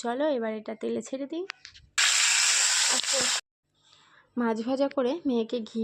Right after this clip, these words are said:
দিয়ে, আহ, মাছ ভাজা দিয়ে ভাত খাইয়ে দেবো, ঠিক আছে? তো চলো, মেয়ে সকালে কিছু খায়নি বলে ভাতটা খাইয়ে দেবো। তো এইদিকে আমার মাছের ঝোলটা মানে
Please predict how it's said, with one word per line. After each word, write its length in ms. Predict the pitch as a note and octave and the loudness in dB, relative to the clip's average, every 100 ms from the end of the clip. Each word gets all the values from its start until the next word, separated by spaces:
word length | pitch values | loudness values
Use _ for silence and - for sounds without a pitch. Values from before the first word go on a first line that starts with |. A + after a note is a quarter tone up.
| A3 | -2
দিয়ে, 160 | A3 C4+ | -2 0
আহ, 720 | E4+ - - A#3 A3 G#3+ G#3+ G#3 | -2 -6 -10 -6 -4 -4 -4 -4
মাছ 140 | G#3 G3+ - | -4 -8 -8
ভাজা 200 | A3 A3+ | -6 -4
দিয়ে 160 | C#4 C#4 | -4 -4
ভাত 140 | G#3+ - | -6 -8
খাইয়ে 280 | A3 G3+ G3 | -8 -6 -4
দেবো, 240 | G3+ G#3+ A3+ - - - - - - | -6 -8 -12 -14 -20 -20 -20 -20 -12
ঠিক 160 | D4 | -4
আছে? 220 | E4 D#4 A#3 - _ | -4 -4 -10 -10 _
তো 100 | A#3 A#3 A#3 - | -6 -4 -4 -2
চলো, 240 | A#3 B3+ D4 | -2 -2 -2
মেয়ে 220 | C4 A#3 A#3 | 0 0 0
সকালে 320 | - A3 A3 A3+ | -2 -4 -2 -2
কিছু 160 | A#3 | -4
খায়নি 340 | B3 - A3 A3+ | -6 -6 -4 -2
বলে 120 | A#3 A#3+ | -2 -4
ভাতটা 320 | A3 G#3 A3+ | -6 -8 -8
খাইয়ে 320 | A3+ G#3+ A3 A3+ | -6 -4 -4 -2
দেবো। 240 | G#3+ A#3 E4 - - - - | -4 -6 -8 -14 -20 -20 -4
তো 40 | B3 | 0
এইদিকে 280 | A#3+ A3+ B3+ B3 | 2 2 0 0
আমার 140 | B3+ | 0
মাছের 320 | A#3+ A3+ B3 | 0 -2 -4
ঝোলটা 340 | A3+ A#3+ A#3 B3 | -4 -2 -2 -2
মানে 240 | B3 A#3 | 0 0